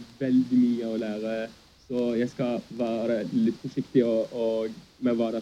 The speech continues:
talsperson for Reclaim Pride, men ja, det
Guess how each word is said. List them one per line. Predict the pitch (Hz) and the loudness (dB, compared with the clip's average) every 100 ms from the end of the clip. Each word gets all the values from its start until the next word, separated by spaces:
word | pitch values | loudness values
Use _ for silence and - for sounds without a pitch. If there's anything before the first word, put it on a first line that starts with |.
| - | -4
talsperson | 151 160 127 113 117 113 | -4 -2 -4 -4 -4 -4
for | - 110 - | -4 -6 -6
Reclaim | 120 - 120 120 | -8 -2 0 0
Pride, | - 143 135 120 | 0 0 0 2
men | 120 123 123 - | 4 4 2 -2
ja, | - 123 123 131 | 0 0 2 2
det | 131 | 0